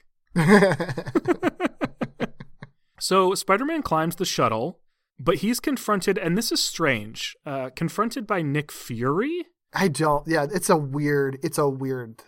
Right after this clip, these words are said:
Speaker 1: thing thrown
Speaker 2: I
Speaker 1: in for no real reason.
Speaker 2: I can only assume, knowing nothing about the rest of this show,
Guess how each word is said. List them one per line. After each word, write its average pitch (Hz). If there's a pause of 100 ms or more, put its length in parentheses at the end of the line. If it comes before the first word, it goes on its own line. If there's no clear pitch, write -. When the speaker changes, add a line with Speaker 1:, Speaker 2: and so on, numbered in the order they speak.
(120)
Speaker 1:
thing 123 (200)
thrown 135
Speaker 2:
I 131
Speaker 1:
in 123
for 151
no 170
real 143
reason. 127 (320)
Speaker 2:
I 170
can 190
only 185
assume, 120
knowing 127
nothing 131
about 127
the 117
rest 113
of 113
this 110
show, 107